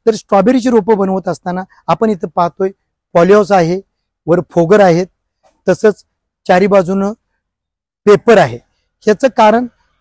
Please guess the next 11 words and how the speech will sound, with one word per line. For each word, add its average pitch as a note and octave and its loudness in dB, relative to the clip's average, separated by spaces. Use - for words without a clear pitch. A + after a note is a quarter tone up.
जर G#3 2
स्ट्रॉबेरीची A3 0
रोपं A3 -2
बनवताना G3 -4
आपल्याला F#3+ -4
त्या G#3+ 4
रोपांना F#3+ -2
ह्युमिडिटी A#3 0
जादा G3 2
असणे, F3 -6
अ, F#3 -4